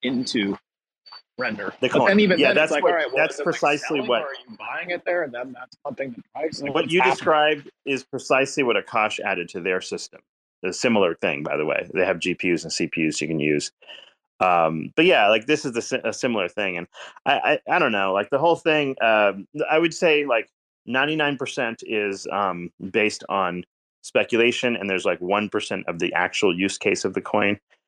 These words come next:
Speaker 2: and, um, so yeah, vast majority of it's memology and whatever. So when you talk about D pin, um, the, the category is basically coins that do shit,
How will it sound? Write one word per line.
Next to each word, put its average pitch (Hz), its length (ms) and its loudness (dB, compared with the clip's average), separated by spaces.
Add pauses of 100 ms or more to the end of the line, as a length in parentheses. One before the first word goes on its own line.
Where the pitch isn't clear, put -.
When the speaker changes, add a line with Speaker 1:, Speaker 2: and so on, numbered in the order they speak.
(320)
Speaker 2:
and, 92 440 2
um, 85 420 2 (640)
so - 160 2
yeah, 80 260 2 (160)
vast 110 400 0
majority 95 360 2
of 82 100 -6
it's 80 100 -6
memology 87 640 0
and 80 100 -8
whatever. 76 300 -2
So 120 160 2
when 110 80 6
you 110 80 4
talk 127 180 2
about 101 220 2
D 95 140 2
pin, 82 340 -4 (600)
um, 82 320 0 (120)
the, 107 320 0
the 117 140 0
category 127 680 2
is 104 140 -2
basically 107 440 -4
coins 101 420 -4
that 90 140 -4
do 78 120 -4
shit, - 320 -4